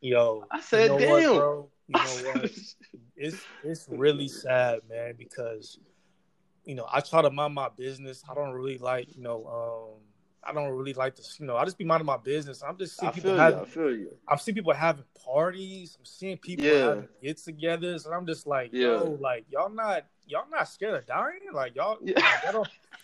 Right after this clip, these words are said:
Speaker 1: like, yeah, like, y'all don't see what's going on out here." It's just, it's people at these, it's people at these places with no masks, no
Speaker 2: Mm-hmm.
Speaker 1: gloves, everybody touching the same bottle. I'm just
Speaker 2: Mm-hmm.
Speaker 1: like, "Man, like, this is,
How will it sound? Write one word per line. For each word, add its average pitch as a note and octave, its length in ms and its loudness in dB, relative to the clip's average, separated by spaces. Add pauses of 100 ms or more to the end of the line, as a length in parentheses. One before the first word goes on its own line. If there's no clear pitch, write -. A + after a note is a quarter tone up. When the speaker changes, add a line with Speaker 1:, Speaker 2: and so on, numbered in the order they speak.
(100)
Speaker 1:
like, C#3+ 200 -4
yeah, F3 100 2
like, D#3+ 200 0
y'all G3+ 100 0
don't G#3+ 160 -4
see - 180 -12
what's F#3+ 160 -4
going D3+ 300 -6
on F3+ 200 -2
out F#3 160 2
here." F#3+ 220 -2
It's F#3 220 -12
just, F3 240 -8
it's F#3+ 120 -6
people G3 320 -6
at E3+ 160 0
these, D3+ 200 -12 (120)
it's D#3+ 140 -8
people F#3 260 -2
at E3 160 2
these C3+ 200 -14 (100)
places D#3 420 -4
with A#2 220 -16
no B2+ 280 -4
masks, C#3 640 -2 (380)
no C#3+ 140 0
Speaker 2:
Mm-hmm. B2+ 180 -2
Speaker 1:
gloves, D3 560 2
everybody D3 480 2
touching D#3 400 -6
the A#2+ 80 -14
same D3 440 -8
bottle. D3 500 2 (420)
I'm - 100 -10
just A#2+ 160 -4
Speaker 2:
Mm-hmm. A2+ 80 -6
Speaker 1:
like, B2+ 280 -6
"Man, C3 280 -4
like, G#2+ 200 -12
this D3+ 260 -2
is, C3+ 160 -8